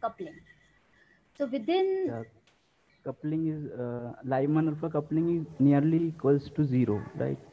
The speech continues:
Speaker 2: For inside part.
Speaker 1: Inside here?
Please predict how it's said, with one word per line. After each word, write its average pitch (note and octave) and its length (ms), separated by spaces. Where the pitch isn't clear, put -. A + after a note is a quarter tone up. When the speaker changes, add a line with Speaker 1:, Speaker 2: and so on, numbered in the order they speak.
Speaker 2:
For A#2 240
inside C3+ 540
part. B2 260
Speaker 1:
Inside B3+ 400
here? B3+ 240